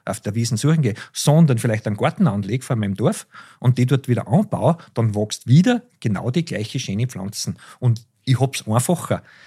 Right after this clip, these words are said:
äh, dass ich zu meinen Nahrungsmitteln komme. So stellen wir, so stellen wir uns das heute vor, dass die, die Landwirtschaft eigentlich auf die Welt gekommen ist. Ja? Durch, durch Beobachten von der Natur, durch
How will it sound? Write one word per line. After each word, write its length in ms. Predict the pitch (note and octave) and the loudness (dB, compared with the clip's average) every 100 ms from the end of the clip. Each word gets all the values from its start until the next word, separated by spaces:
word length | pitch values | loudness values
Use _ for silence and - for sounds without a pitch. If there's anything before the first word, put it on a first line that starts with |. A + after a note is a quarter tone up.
| - | -8
äh, 180 | G#2+ G#2+ | -4 -2
dass 180 | A2 G#2+ | -2 -2
ich 100 | B2 | -2
zu 100 | A#2 | 0
meinen 240 | A#2+ C3+ | 2 2
Nahrungsmitteln 480 | G2 G2+ G#2 G2 G#2+ | 0 -4 -6 -10 -10
komme. 240 | - F#2 - - - | -8 -8 -10 -20 -8
So 160 | - D3+ | 0 2
stellen 240 | D#3 E3+ | 6 6
wir, 60 | E3 | 4
so 140 | D#3 | 0
stellen 200 | - C3 | 0 4
wir 80 | C#3 | 4
uns 100 | C#3+ | 4
das 180 | B2+ - | 0 -2
heute 180 | G2 - | -4 -4
vor, 400 | F#2+ A2+ F3 F#3 - - _ - | -2 2 2 2 -6 -20 _ 0
dass 300 | A#2 B2 - | 2 2 0
die, 420 | A#2+ A#2+ A#2 - _ _ B2+ | 0 0 -2 -6 _ _ 0
die 60 | |
Landwirtschaft 560 | A#2+ D3 D3 C3 G2+ - | 4 6 4 2 0 0
eigentlich 320 | G2+ G2+ G#2+ | -2 -2 -2
auf 100 | G2+ | -4
die 120 | A2 | -2
Welt 220 | G2 G2 | -4 -6
gekommen 280 | - G2 G2 | -4 -4 -2
ist. 160 | F2+ - | -4 -2
Ja? 120 | D3 | -2
Durch, 320 | - D#3 F3+ - _ _ - _ _ - | 2 2 2 -4 _ _ -20 _ _ -2
durch 160 | A2+ | -2
Beobachten 600 | - A#2 F#3 G3 F3+ - D3 | 0 2 4 4 0 -2 0
von 160 | A#2 | 2
der 100 | A2+ | 2
Natur, 580 | G#2 G#2 D3+ F#3 F#3+ F#3+ | 0 0 4 4 4 2
durch 320 | F#3 A#2+ A#2+ | 2 0 0